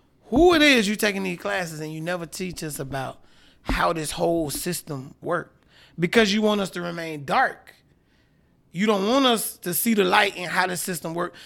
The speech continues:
because a lot more of us would run for these offices if we knew how the system worked.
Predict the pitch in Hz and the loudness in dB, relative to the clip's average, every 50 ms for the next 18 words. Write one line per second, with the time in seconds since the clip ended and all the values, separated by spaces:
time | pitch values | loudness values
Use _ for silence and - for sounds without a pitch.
0 | - - - 175 165 196 180 175 175 170 190 208 180 165 180 196 233 233 208 185 | -16 -10 -8 -4 -2 -2 -2 -2 -2 0 2 2 2 0 0 2 2 2 0 -2
1 | 185 180 160 165 170 160 156 165 180 202 208 196 - 180 170 175 175 165 151 156 | -4 -6 -8 -8 -8 -8 -6 -2 -2 -2 -2 -2 -4 -8 -8 -8 -8 -8 -4 0
2 | 180 262 320 320 - 180 - - 165 151 143 143 - _ - - - _ _ - | 2 2 2 0 -2 -10 -10 -10 -10 -10 -10 -12 -16 _ -20 -20 -20 _ _ -6
3 | 202 202 185 208 202 202 202 196 185 175 175 151 - - 175 165 - 165 160 170 | -4 -2 0 0 0 0 0 0 0 0 -2 -4 -6 -8 -8 -8 -8 -8 -6 -6
4 | 175 160 - | -6 -6 -8